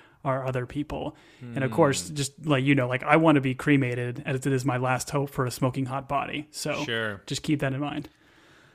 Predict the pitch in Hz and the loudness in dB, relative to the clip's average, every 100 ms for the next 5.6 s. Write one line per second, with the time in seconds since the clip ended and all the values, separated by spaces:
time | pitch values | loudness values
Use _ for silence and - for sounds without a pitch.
0 | - - - - - - - - - - | -16 -14 -14 -18 -20 -20 -20 -20 -20 -20
1 | - - - - - 185 - - - - | -20 -18 -12 -10 -6 -8 -10 -18 -18 -18
2 | - - 143 185 185 151 - _ - - | -12 -2 2 2 2 -6 -10 _ -20 -20
3 | - - 156 160 170 143 135 131 139 131 | -16 -4 4 4 4 2 2 2 2 2
4 | - _ _ - - - 311 147 156 160 | -4 _ _ -10 -4 -2 0 0 2 2
5 | 147 143 - - 147 | 2 2 0 -2 -2